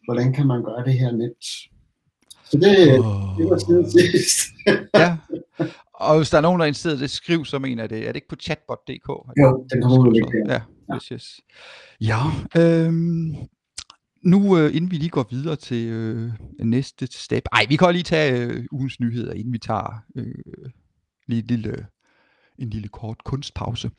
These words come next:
Speaker 1: Mm.
Speaker 2: Øh, for lige at fortælle nogen, noget meget vigtigt, men, øh, vi tager lige, øh, lidt news først. Øhm, jamen, den store nyhed, og jeg ved ikke, jeg, jeg er sgu lidt ambivalent,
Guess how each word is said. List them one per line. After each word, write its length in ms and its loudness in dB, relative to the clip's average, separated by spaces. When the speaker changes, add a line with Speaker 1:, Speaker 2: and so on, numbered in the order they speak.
Speaker 1:
Mm. 320 4
Speaker 2:
Øh, 300 0
for 160 -6
lige 260 -4
at 80 -10
fortælle 320 -2
nogen, 300 -2
noget 140 2
meget 200 4
vigtigt, 420 -2
men, 160 -4
øh, 160 -6
vi 60 -4
tager 180 -2
lige, 320 0
øh, 180 -4
lidt 200 -4
news 340 2
først. 420 -8
Øhm, 800 -8
jamen, 260 -8
den 180 -4
store 300 2
nyhed, 360 2
og 120 -4
jeg 80 0
ved 80 0
ikke, 160 -8
jeg, 120 -6
jeg 240 -10
er 100 -20
sgu 260 -16
lidt 120 -12
ambivalent, 720 -6